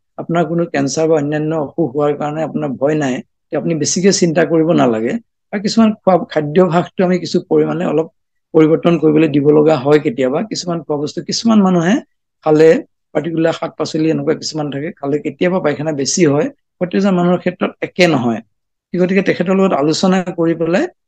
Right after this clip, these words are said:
খাদ্যাভ্যাসটো অলপ পৰিৱৰ্তন কৰিবলৈ দিব লাগে। পৰাপক্ষত ঘৰতে খাব, সিজোৱা বস্তুবিলাক খাব, আৰু তেখেতৰ মানসিক পা-, যদি কিবা তেনেকুৱা ষ্ট্ৰেছ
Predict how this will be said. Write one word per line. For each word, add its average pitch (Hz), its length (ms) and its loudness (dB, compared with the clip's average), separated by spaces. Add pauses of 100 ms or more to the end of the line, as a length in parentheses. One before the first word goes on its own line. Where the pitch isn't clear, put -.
(180)
খাদ্যাভ্যাসটো 160 520 0
অলপ 175 240 4
পৰিৱৰ্তন 160 400 2
কৰিবলৈ 165 320 2
দিব 151 180 2
লাগে। 165 220 0
পৰাপক্ষত 151 640 -2
ঘৰতে 135 260 0
খাব, 147 200 -6 (640)
সিজোৱা 180 320 4
বস্তুবিলাক 170 540 2
খাব, 156 200 -6 (460)
আৰু 151 140 0
তেখেতৰ 151 300 0
মানসিক 143 380 -2 (120)
পা-, - 180 -6
যদি 147 220 -4
কিবা 151 200 -4
তেনেকুৱা 151 340 -6
ষ্ট্ৰেছ - 340 -2